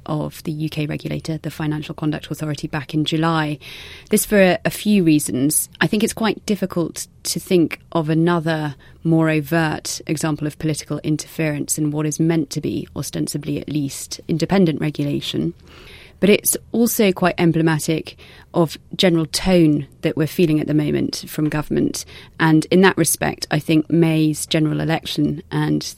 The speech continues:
the win by the Conservative Party really represented a tipping point in what we call the regulatory pendulum.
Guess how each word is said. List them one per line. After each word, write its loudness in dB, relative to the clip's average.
the -4
win 4
by -2
the -6
Conservative -4
Party -4
really 8
represented 2
a -2
tipping 0
point -2
in 2
what -2
we -2
call -2
the -2
regulatory -2
pendulum. 0